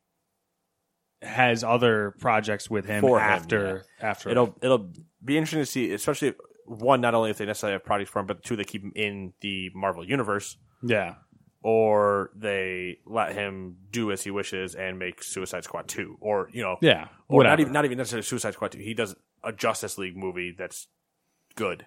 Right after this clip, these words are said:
Speaker 2: I, I, I don't know. You know,
Speaker 1: Yeah.
Speaker 2: th-, but the
Speaker 1: Spitball.
Speaker 2: possibilities are endless.
Speaker 1: Yes.
Speaker 2: And holy shit, that's all I got.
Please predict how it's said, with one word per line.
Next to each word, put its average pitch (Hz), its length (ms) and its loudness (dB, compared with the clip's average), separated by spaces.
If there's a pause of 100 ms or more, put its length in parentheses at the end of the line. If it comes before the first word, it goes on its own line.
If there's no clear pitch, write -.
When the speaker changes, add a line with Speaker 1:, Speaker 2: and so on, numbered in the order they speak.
(120)
Speaker 2:
I, 107 100 -2 (120)
I, 113 220 4
I - 20 4
don't 101 120 2
know. 80 180 -12
You 139 100 -6
know, 123 120 -2
Speaker 1:
Yeah. 156 160 4
Speaker 2:
th-, - 120 -14 (560)
but 160 200 -2
the 175 220 8
Speaker 1:
Spitball. 160 380 0
Speaker 2:
possibilities 143 460 4
are 85 80 -8
endless. 64 420 -18 (180)
Speaker 1:
Yes. - 300 -6 (2500)
Speaker 2:
And 139 100 -2
holy 190 240 12
shit, - 240 6
that's 110 180 4
all 104 140 6
I 90 60 2
got. 80 260 -6